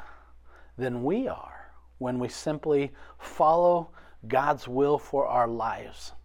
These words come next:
as it unfolds before us. See, God uses our simple acts of faithful obedience to accomplish his purposes,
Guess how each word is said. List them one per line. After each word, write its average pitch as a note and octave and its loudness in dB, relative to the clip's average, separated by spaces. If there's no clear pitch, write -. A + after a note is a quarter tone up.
as A#2 -4
it A2+ -8
unfolds C3 -2
before G2+ -10
us. - -12
See, D#3 -2
God D#3 -2
uses E3 0
our E3+ 2
simple F3 -2
acts - -6
of G#2+ -4
faithful E3 -2
obedience G#2 -8
to B2 -2
accomplish B2 -2
his B2 -6
purposes, - -8